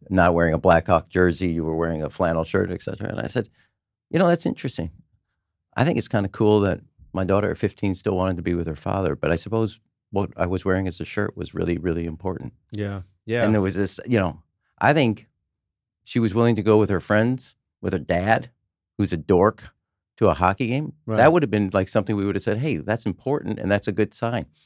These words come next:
Speaker 1: No, let's talk about my flannel shirt, which was a very nice flannel shirt, by the way. And I wanted to say I got it from Rag and Bone, and I was really proud of it.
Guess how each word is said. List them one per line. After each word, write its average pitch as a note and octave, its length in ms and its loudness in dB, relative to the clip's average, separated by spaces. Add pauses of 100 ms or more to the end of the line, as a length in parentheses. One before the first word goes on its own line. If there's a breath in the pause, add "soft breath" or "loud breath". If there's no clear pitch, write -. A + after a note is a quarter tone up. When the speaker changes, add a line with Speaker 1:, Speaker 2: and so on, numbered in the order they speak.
(100)
Speaker 1:
No, C#3+ 220 6
let's E3+ 300 0
talk C3 180 0
about A2 180 0
my F#2+ 160 -2
flannel F#2 260 0
shirt, D#2+ 240 -4
which D3 340 -2
was G#2 180 -4
a F2 60 -2
very G#2+ 260 0
nice D2 240 -4
flannel - 380 -6
shirt, - 420 -6
by - 160 -8
the D2 100 2
way. - 260 -4 (120)
And F2+ 80 -8
I E2+ 60 -2
wanted D#2+ 220 -2
to D2 100 -10
say E2 220 -4
I D2 100 -6
got F2 240 -2
it - 80 -14
from E2+ 180 -2
Rag D#2+ 160 2
and D#2+ 140 -4
Bone, D2+ 300 0
and E2 100 -4
I - 20 -2
was F2 180 -2
really E2 200 -4
proud E2 280 -4
of D#2+ 120 -10
it. - 120 -10